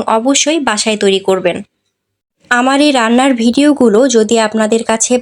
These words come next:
ভালো লেগে থাকে তাহলে আমার Facebook পেজটিকে ফলো দিয়ে রাখতে পারেন, আমার YouTube চ্যানেলটিকে সাবস্ক্রাইব করতে পারেন। তাহলে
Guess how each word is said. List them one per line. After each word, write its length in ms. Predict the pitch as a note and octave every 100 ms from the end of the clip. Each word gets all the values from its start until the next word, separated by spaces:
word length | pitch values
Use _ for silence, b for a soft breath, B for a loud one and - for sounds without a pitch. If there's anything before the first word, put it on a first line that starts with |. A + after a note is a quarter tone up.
| A3+
ভালো 160 | A3 A#3+
লেগে 200 | C4 C#4+
থাকে 340 | C#4+ C4+ G#3+ A#3+ B3
তাহলে 320 | G#3+ A3 A3 G#3+
আমার 160 | G#3+ A3 -
Facebook 380 | G#3 - C#4+ C#4
পেজটিকে 520 | C4 C4+ - C#4 A#3 D4 F4+ B B B -
ফলো 240 | B3 B3+
দিয়ে 200 | B3+ C#4 C#4
রাখতে 240 | C4 - C#4 C#4
পারেন, 280 | B3+ C4 C4+ -
আমার 220 | G#3 G#3 G#3+ A3+
YouTube 320 | A#3+ - B3 -
চ্যানেলটিকে 580 | A#3 A#3+ C4+ C#4 - E4 F#4+ B B -
সাবস্ক্রাইব 420 | B3+ A#3 - A3+ A3+
করতে 220 | G3+ - G3
পারেন। 300 | F3+ F#3 F#3+ G3+ _ G#3+
তাহলে 240 | A3+